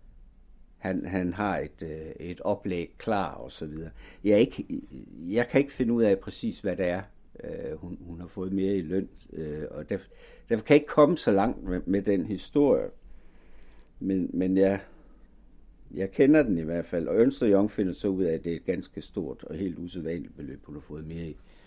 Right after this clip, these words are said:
øh, i løn, øh, på, på tilsyneladende ubegrundet, ikke? Så det er også en af, en af de ting, der kommer. For der kommer mange ting frem, øh, og man kan sige,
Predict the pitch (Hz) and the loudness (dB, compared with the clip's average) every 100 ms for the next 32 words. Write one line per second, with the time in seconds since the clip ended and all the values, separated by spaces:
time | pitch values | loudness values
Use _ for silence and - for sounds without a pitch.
0 | - - - - - - - 98 82 80 | -20 -20 -20 -20 -20 -20 -4 -2 0 -2
1 | - 82 87 - - - - 90 80 73 | -4 0 0 -2 -6 -16 -10 -8 -6 -8
2 | 71 - - - - - - - - - | -10 -14 -20 -20 -20 -20 -20 -20 -20 -20
3 | - - - _ - _ _ - - - | -20 -20 -20 _ -20 _ _ -20 -20 -20
4 | - - - - - - - - - - | -20 -18 -18 -18 -18 -16 -18 -18 -18 -6
5 | 92 - - - 87 80 67 101 90 117 | -6 -6 -14 -12 -6 -6 -6 -6 -2 2
6 | 110 78 76 78 76 - 60 57 - 69 | 2 2 -2 -6 -10 -12 -10 -10 -12 -8
7 | 82 107 - - - - - - - - | -4 -4 -6 -20 -20 -20 -20 -20 -20 -20
8 | - - - - - - - - - - | -20 -20 -20 -20 -20 -18 -16 -18 -18 -20
9 | - - - - 110 135 117 135 117 90 | -20 -20 -10 8 12 12 12 12 12 8
10 | - 117 104 90 104 101 110 104 - - | 4 6 6 6 2 0 2 2 0 -4
11 | 78 78 - 123 135 127 123 107 113 107 | -6 0 4 8 10 12 12 12 8 4
12 | 92 - 92 90 - 78 80 78 73 71 | 0 2 0 0 -2 -6 -4 -4 -6 -8
13 | 71 - - - 95 92 - - 98 85 | -12 -20 -16 0 2 2 -2 -2 -2 -2
14 | - 110 110 107 | -2 2 2 0